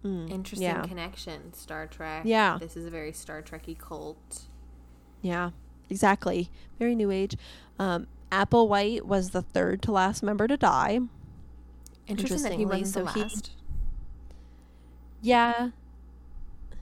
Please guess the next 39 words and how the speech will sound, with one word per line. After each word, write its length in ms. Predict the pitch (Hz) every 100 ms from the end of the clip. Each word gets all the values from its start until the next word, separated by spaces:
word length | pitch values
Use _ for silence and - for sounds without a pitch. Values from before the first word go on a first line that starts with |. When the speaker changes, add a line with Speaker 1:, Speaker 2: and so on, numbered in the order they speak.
| -
Speaker 1:
Yeah, 200 | 208 208
I 80 | 208
don't 180 | 208 190
Speaker 2:
Or 20 | 185 165
Speaker 1:
know 120 | 185
Speaker 2:
the 100 | 175
Speaker 1:
how 180 | 185 175
the 60 |
Speaker 2:
first. 120 | 143
Speaker 1:
last, 460 | 165 - 180 - - - - -
yeah. 480 | 196 196 190 175 180 - - - - - - - -
I 120 | 208
don't 120 | 233
know 160 | 202 185
how 160 | 175 160
that 160 | 131
happened, 680 | 175 - 170 175 196 - - - - - - -
but, 240 | 117 - -
Speaker 2:
Hmm. 80 | 339 208 - - - - - - - - -
Speaker 1:
um, 480 | 185 175 175 175 180 - -
before 680 | 226 226 233 240 269 285 240
the 140 | 226
last 340 | 202 165 208
suicides, 800 | - 190 190 202 202 202 196 - -
they 120 | 185
actually 300 | 185 - 196
sent 300 | - 220 202
out 220 | 180 -
packages 800 | - 175 175 208 214 220 233 -
to 140 | - 190
numerous 640 | 185 185 185 196 196 -
Heaven's 500 | 185 180 190 185 -
Gate, 380 | - 185 180 -
like, 140 | 196
affiliated 1000 | 180 - 190 180 180 185 190 185 185 185
or 180 | 185 180
formerly 580 | 175 185 180 180 185 180
affiliated 600 | - - 180 180 190 180
individuals 760 | 185 175 180 - 190 208 220